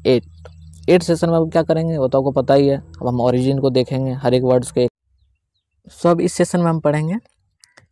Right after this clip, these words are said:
origin and related words। जो हमारा आठवां सेशन, इसमें हम क्या पढ़ेंगे, origin related words, ठीक है। तो क्या ओरिजिन है, तो सबसे पहले हम इस, इस origin, इस, अ, सेशन में हम सिर्फ एक वर्ड के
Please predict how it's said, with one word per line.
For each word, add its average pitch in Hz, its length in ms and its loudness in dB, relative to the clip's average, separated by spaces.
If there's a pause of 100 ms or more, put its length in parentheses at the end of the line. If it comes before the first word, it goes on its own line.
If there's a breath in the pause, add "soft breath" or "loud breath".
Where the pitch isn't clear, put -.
origin 139 380 0 (100)
and 135 100 -2
related 127 400 -2
words। 110 260 -2 (960)
जो 110 100 -8
हमारा 117 220 -2
आठवां 127 260 -6
सेशन, 127 300 -8
इसमें 127 160 -10
हम 135 60 -8
क्या 135 100 -4
पढ़ेंगे, 135 300 -8
origin 127 420 -6
related 120 340 -6
words, 101 160 -6 (360)
ठीक 160 120 -10
है। 185 80 -8 (520 soft breath)
तो 120 220 -2 (340)
क्या - 300 -4
ओरिजिन 127 380 -2
है, 135 120 -6
तो - 280 -20
सबसे - 280 -4
पहले 151 240 -2
हम 151 160 -6
इस, - 200 -10 (180)
इस 175 180 -4
origin, 156 380 0
इस, 131 320 -4
अ, 147 200 4
सेशन 139 320 -4
में 147 140 -6
हम 151 160 -10
सिर्फ 151 320 -6
एक 143 140 0
वर्ड 135 220 2
के 165 200 -2